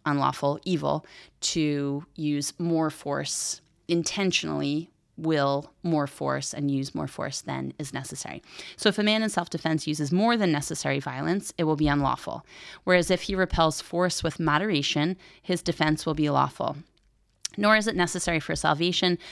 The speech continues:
that a man omit the fact, excuse me, omit the act of moderate self-defense to avoid killing the other man, since one is bound to take more care of one's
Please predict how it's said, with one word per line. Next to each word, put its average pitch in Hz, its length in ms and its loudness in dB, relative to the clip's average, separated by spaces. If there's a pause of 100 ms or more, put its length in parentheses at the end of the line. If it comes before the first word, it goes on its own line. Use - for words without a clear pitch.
(160)
that 165 100 4
a 160 40 6
man 156 220 6
omit 156 280 4
the 160 80 -2
fact, - 460 0 (440)
excuse 180 300 2
me, 151 180 6
omit 170 240 4
the 156 220 0
act 196 400 2
of 160 100 2
moderate 160 320 2
self-defense 151 640 -2
to - 100 -2
avoid 156 320 0
killing 151 320 0
the 143 100 2
other 143 140 0
man, 135 300 -2 (200)
since - 280 2
one 160 100 6
is 151 160 2
bound 175 500 2
to - 240 -6
take - 280 -6
more 160 180 2
care 156 260 0
of 147 120 -4
one's 147 280 0